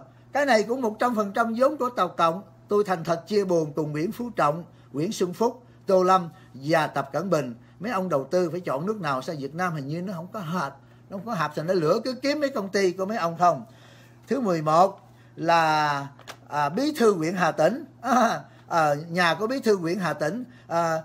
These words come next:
coi như là cái, cái bí thư huyện Hà Tĩnh đó là coi như nó tự huyện ủy nó bị cháy à, la lùng. À, cái, cái nơi á là đi mô cũng nhớ về Hà Tĩnh, có núi Hồng Lĩnh, nơi đây là quê hương của Hồ Tặc. Mà tự động á, Hồ Tặc là không có,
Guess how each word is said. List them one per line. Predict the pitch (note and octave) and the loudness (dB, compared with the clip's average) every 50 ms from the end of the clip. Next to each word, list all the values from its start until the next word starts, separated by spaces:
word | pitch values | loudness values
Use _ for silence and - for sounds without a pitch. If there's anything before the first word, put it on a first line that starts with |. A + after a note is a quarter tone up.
| - - | -8 -8
coi | - G#3+ | -6 -2
như | G#3 G#3 G#3 | 0 0 2
là | G3+ F3+ D#3 | 2 2 0
cái, | - A#3 A3 | 0 -4 -6
cái | A3 A#3+ A3 G#3+ G3 | -4 -4 -4 -4 -4
bí | F#3 G#3 B3 D4+ | -4 -4 -4 -4
thư | D4+ G3+ G#3+ G#3 F#3 | 0 2 2 2 2
huyện | D#3+ D3 D3 E3+ | 2 -2 -2 -2
Hà | F3 E3 D3+ | -2 -2 -2
Tĩnh | C#3+ - C#3+ C#3 F#3 | -2 -2 -4 -4 -2
đó | A#3+ B3+ A#3+ | -4 -2 -2
là | G3 D3+ | -2 -2
coi | - F#3+ F3+ | 0 -2 -4
như | F3 E3+ F3 | -4 -4 -4
nó | F3+ F#3 F3+ F3+ | -4 -6 -6 -4
tự | D3 C3+ | -4 -4
huyện | C#3 D3 D3+ D3+ D#3+ | -4 -4 -4 -4 -4
ủy | D3+ D3+ | -4 -4
nó | F3+ A3+ | -4 -4
bị | F3 D3 D3 | -4 -6 -6
cháy | - - C#4 C4 D4 D#4+ D#4 | -2 0 2 4 4 2 2
à, | A3 C#3+ - - - - - - - | 0 -2 -6 -12 -20 -20 -20 -20 -14
la | - - F3 F3+ G3 G#3 G3 | -8 -4 0 2 2 4 6
lùng. | F#3+ F#3 E3+ C#3+ B2+ A#2+ - - - - - - - | 4 4 4 4 -2 -10 -16 -20 -20 -20 -20 -16 -8
À, | D3+ D3 C3+ A#2+ A2 G#2+ - - - _ - - E3 | -6 -4 -4 -4 -6 -10 -16 -20 -20 _ -20 -18 -16
cái, | E3 D#3 | -14 -10
cái | A3+ F#3+ | -6 -4
nơi | E3+ F3 E3+ E3+ F3 | -2 0 0 0 0
á | G3 F#3 | 0 -2
là | E3 C#3+ C3+ | -2 -2 -2
đi | E3+ F3+ F#3+ F#3 | 0 0 0 0
mô | E3+ F3+ F#3 F#3 | 4 4 4 4
cũng | F3 E3+ D#3+ F#3 | 4 2 -4 -4
nhớ | G3 G#3+ A#3 C4+ C#4+ A3+ | -2 2 2 2 2 2
về | D#3+ C#3+ | -2 -2
Hà | B2+ C#3+ C3 A#2+ | -2 -4 -4 -4
Tĩnh, | - - B2+ B2+ D#3 F#3+ B3 | -4 -4 -4 -4 -4 -6 -6
có | - C4 | -6 -4
núi | A3+ G#3+ A#3 C4+ | -4 -4 -4 -4
Hồng | F#3+ E3 D3+ C#3 C3+ | -2 -2 -4 -4 -2
Lĩnh, | C3+ C3 C3 E3 A#3+ B3+ | -2 -4 -2 -2 -2 -2
nơi | G3+ F3+ F3 | -2 -2 0
đây | F3+ F3+ E3 | 0 0 0
là | D3 | -2
quê | C3+ C3 E3 E3+ | -4 -4 -4 -4
hương | F3 D#3+ F3+ F3+ E3 D3+ | -2 -2 -2 -2 -2 -4
của | F3+ F#3 | -6 -4
Hồ | D#3 D3 C3 B2+ | -4 -4 -4 -4
Tặc. | - D3 D3 D3 - - - - - - - | -4 -4 -4 -4 -6 -14 -20 -20 -20 -20 -8
Mà | C#3+ D#3+ | -6 -6
tự | E3 - D#3 F#3 G#3+ G#3+ | 0 2 4 4 4 4
động | G3 E3+ E3 F3+ G3 G#3+ | 4 2 2 2 0 0
á, | A#3 A#3 G#3 - - - - - - - | 0 -2 -2 -4 -8 -18 -20 -20 -20 -8
Hồ | - D3 C#3+ C#3+ | -2 -2 -2 0
Tặc | - D#3+ - - - | 0 -2 -4 -4 -4
là | D#3+ D#3+ D#3+ | -4 -4 -4
không | - - G3 C4 B3+ A#3+ A#3+ A#3+ - | -4 -2 -2 -2 -2 -2 -4 -8 -6
có, | C4+ C4+ C4+ C#4 D4 D#4 E4 - | -6 -4 -2 0 0 0 -2 -4